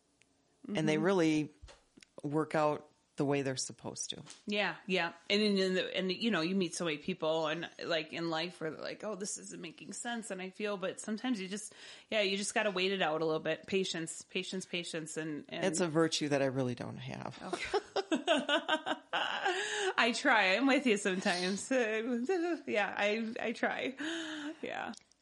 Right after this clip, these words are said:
Speaker 2: Going back to changing somebody's lives for the better,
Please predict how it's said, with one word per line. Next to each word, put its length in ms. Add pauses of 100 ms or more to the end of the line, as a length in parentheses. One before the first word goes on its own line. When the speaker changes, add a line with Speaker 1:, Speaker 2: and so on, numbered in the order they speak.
(180)
Speaker 2:
Going 300
back 360 (120)
to 440 (1500)
changing 380
somebody's 520
lives 280
for 180
the 80
better, 340